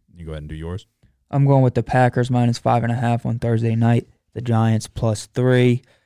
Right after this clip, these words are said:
Speaker 2: and I'm gonna take the Saints plus five and a half on the road against the Buccaneers. That's gonna be my big easy bet.
Speaker 1: Okay. So that'll do it for the N F L picks. Uh,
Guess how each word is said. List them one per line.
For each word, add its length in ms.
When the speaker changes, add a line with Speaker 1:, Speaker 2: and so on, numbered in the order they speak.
Speaker 2:
and 360
I'm 200
gonna 160
take 280
the 120
Saints 480
plus 420
five 320
and 80
a 60
half 320
on 120
the 80
road 280
against 260
the 80
Buccaneers. 640
That's 260
gonna 160
be 140
my 200
big 280
easy 200
bet. 360
Speaker 1:
Okay. 240
So 160
that'll 160
do 240
it 120
for 80
the 120
N 80
F 140
L 120
picks. 500
Uh, 420